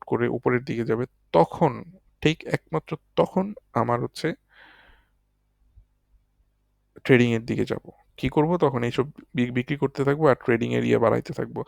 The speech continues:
তখন কিন্তু আবার এই থার্ড ক্লাস শেয়ারগুলো কিনবো না, এই জেড ক্যাটাগরি কিনবো না। তখন কিনবো হচ্ছে লো পেইড আপ শেয়ার,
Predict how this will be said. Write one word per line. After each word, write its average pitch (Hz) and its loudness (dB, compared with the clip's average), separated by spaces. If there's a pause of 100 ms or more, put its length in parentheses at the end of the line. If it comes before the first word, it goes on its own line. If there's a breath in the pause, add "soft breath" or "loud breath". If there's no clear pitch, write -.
(320 loud breath)
তখন 165 6
কিন্তু 165 2
আবার 160 6
এই 147 4
থার্ড 127 2
ক্লাস 139 4
শেয়ারগুলো 120 0
কিনবো 117 -8
না, 113 -4
এই 113 -4
জেড 120 2
ক্যাটাগরি 120 0
কিনবো 117 -8
না। 120 -6
তখন 135 -8
কিনবো 135 -6
হচ্ছে - -4
লো 160 2
পেইড - -4
আপ 117 -4
শেয়ার, - -4